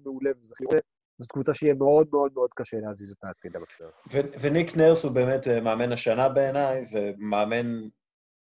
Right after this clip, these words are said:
Speaker 2: יצירתי, ולא אכפת לו לנסות דברים, והוא באמת, הוא באמת,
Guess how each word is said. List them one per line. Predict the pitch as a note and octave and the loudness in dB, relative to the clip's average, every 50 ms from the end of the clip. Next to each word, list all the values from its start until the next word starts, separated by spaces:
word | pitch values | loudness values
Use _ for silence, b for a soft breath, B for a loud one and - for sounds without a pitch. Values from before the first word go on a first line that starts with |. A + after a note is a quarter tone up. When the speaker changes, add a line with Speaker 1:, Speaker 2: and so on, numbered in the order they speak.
| _ _ _ _ _ _ _ _ _ _ - - - | _ _ _ _ _ _ _ _ _ _ -18 -16 -14
Speaker 2:
יצירתי, | - C3+ C3 B2+ B2+ - - D3+ C#3 C3 C3+ C3+ - - F3+ F3+ F3+ E3+ E3 D3 A#2+ | -8 -6 -6 -6 -6 -4 -4 0 4 4 4 4 4 2 2 2 4 4 4 4 2
ולא | B2 C3 C3 B2+ C3+ D3 D3 | 2 0 0 0 2 2 0
אכפת | C#3+ - - - E3 D#3 - | 0 0 2 4 4 4 4
לו | E3 D#3 D3 C#3 C#3 C3+ B2 | 4 2 4 4 4 2 0
לנסות | A#2 B2 B2 A#2 A#2 A#2 - - E3 D#3+ D#3 | 0 0 -2 -2 -2 -6 -2 0 0 0 0
דברים, | C#3+ C3+ D3+ C#3 C3+ C3+ C3 B2 A2 G#2 | 2 4 4 4 4 2 -2 -4 -6 -6
והוא | G#2 A#2 A#2 A2+ A2+ G#2+ | -4 -4 -4 -4 -2 -2
באמת, | A#2 A#2 A2+ C3+ C#3 C#3 - _ - _ _ _ _ _ _ _ _ _ - | -2 0 0 0 -4 -6 -8 _ -20 _ _ _ _ _ _ _ _ _ -18
הוא | - G#2+ | -8 -2
באמת, | A#2+ B2 A#2+ C3 C3+ C3+ - | 0 2 2 2 0 -2 -4